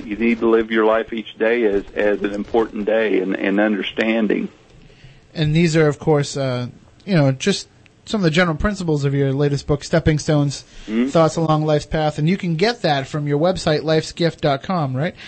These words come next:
Speaker 1: Right.
Speaker 2: You can get it on Amazon, too?
Speaker 1: You can get it at li-, lifesgift dot com, also amazon dot com, and a, and, uh, a few. If you go to your Barnes and Noble, or they al-, uh, bookstore, they also, if they don't have it in stock, they have ability to get to it.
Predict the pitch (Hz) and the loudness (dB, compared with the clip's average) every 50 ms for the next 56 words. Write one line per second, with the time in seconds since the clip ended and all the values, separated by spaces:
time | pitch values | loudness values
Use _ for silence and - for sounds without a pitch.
0 | - - 127 123 123 - - - - - 202 190 190 185 175 170 170 170 175 170 | -2 2 2 4 4 2 -2 -6 -4 0 0 2 2 2 2 2 2 0 0 0
1 | 160 190 180 180 170 - 208 208 233 226 - - - - - - _ - 123 123 | 0 0 -2 -2 -2 -2 -2 -2 -2 -4 -8 -16 -20 -20 -20 -20 _ -2 0 2
2 | 127 147 147 147 147 139 143 143 143 156 151 - 127 131 135 143 147 - - 151 | 4 4 4 4 2 2 2 2 2 2 0 0 2 2 2 2 0 -2 -4 -4
3 | 139 - 143 135 139 - - 147 139 135 143 147 139 123 123 120 - 131 127 123 | -2 0 0 0 0 0 -2 -2 0 0 0 0 2 0 0 0 0 0 2 2
4 | 123 127 135 123 127 127 120 120 120 123 120 117 - - 127 123 127 131 131 123 | 2 0 0 2 2 2 2 4 2 2 2 2 0 -2 0 0 0 0 0 0
5 | 110 107 107 101 - - - 104 107 104 104 104 101 104 104 101 101 101 101 98 | 2 2 2 2 0 -2 -2 0 0 0 -2 -2 0 2 2 2 2 2 0 0
6 | 101 104 - - 123 123 123 127 131 131 127 - - - - - - - 113 120 | -2 -4 -4 -2 0 2 2 2 2 0 -2 -4 -10 -20 -20 -20 -18 -2 2 2
7 | 127 127 131 127 123 120 120 120 120 123 120 123 120 117 117 120 120 120 127 123 | 4 4 4 0 0 2 2 0 0 0 -2 -2 0 2 2 2 2 2 2 2
8 | 123 120 107 101 104 110 113 117 113 113 - - - 95 101 101 95 98 107 110 | 2 2 2 2 2 2 2 2 0 -2 -4 -8 -6 -2 -2 -2 0 0 -2 -2
9 | - - - 113 110 110 110 104 107 107 107 107 107 104 - - 110 107 104 107 | -2 -2 -2 0 2 2 2 0 0 2 2 2 0 0 -2 -2 0 2 2 2
10 | 104 - - - 107 104 110 110 110 117 110 113 110 107 110 110 110 - - - | 0 0 0 0 0 2 2 2 2 2 2 0 0 -2 -2 -2 -4 -2 0 0
11 | 107 107 107 107 - 104 101 101 110 104 104 95 95 101 107 104 107 104 - 104 | 2 2 2 0 -2 -2 0 2 2 0 0 -2 0 0 0 0 0 -2 -4 -6
12 | 90 95 92 104 104 101 - - 110 113 113 120 117 | -4 -2 0 0 0 0 0 0 2 2 2 2 0